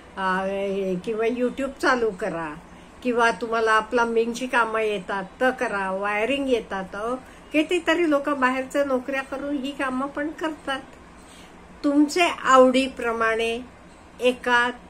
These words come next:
साईडचं काही तुमचं आवडीचं काम पण तुम्ही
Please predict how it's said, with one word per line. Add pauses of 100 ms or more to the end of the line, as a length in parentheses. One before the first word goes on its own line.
साईडचं
काही (100)
तुमचं (680)
आवडीचं (180)
काम
पण
तुम्ही